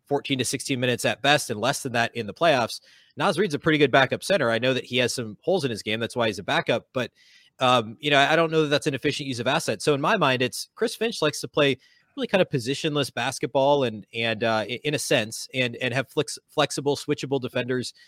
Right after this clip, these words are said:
um, kind of interchangeable parts on the perimeter offensively. So I think you just,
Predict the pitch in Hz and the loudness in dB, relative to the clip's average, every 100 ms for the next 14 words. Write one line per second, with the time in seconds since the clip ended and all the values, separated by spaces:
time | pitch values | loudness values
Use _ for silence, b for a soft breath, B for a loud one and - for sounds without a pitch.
0 | b b - 123 120 110 139 135 151 135 | b b -4 -2 0 0 -2 0 -2 0
1 | 147 135 123 - 127 120 127 117 - 127 | -2 0 -2 -2 -2 -2 -6 -6 -6 -4
2 | 123 117 110 127 120 175 160 165 202 220 | 0 0 0 -4 -6 -6 -2 -2 -4 -6
3 | 202 165 160 | -10 -8 -8